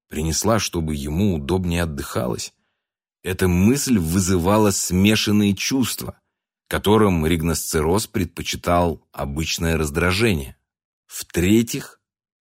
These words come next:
он заснул. Заснул, когда должен был сначала выставить ее из комнаты,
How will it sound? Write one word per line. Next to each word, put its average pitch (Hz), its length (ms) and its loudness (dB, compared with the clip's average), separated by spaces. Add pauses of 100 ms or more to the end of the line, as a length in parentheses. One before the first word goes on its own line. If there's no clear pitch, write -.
(640)
он 120 400 2 (240)
заснул. 104 840 0 (880)
Заснул, 104 760 2
когда 80 380 0
должен 98 720 2
был 117 220 4
сначала 90 540 0
выставить 80 680 -2
ее 92 420 2
из 82 200 -2
комнаты, 131 640 -2